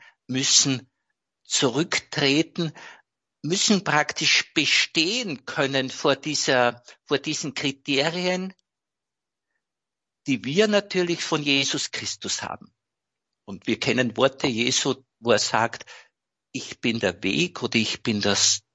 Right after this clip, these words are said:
die, ich bin die Türe und ich bin der gute Hirt.“ Genau die Art Jesu, in dem Maß, in dem wir diese Art Jesu verwirklichen,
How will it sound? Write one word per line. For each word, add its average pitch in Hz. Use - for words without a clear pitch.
die, 113
ich -
bin 104
die 92
Türe 190
und -
ich -
bin 110
der 104
gute 123
Hirt.“ 170
Genau 151
die -
Art 202
Jesu, 156
in 147
dem 208
Maß, 175
in 147
dem 156
wir 156
diese 208
Art 143
Jesu 143
verwirklichen, 165